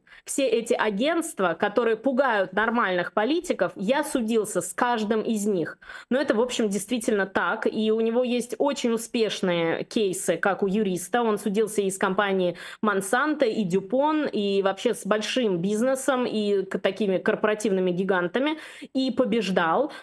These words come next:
Он представлял интересы разных клиентов.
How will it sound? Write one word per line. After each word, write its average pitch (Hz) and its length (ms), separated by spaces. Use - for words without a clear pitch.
Он 285 180
представлял 240 760
интересы 196 680
разных 185 380
клиентов. 185 720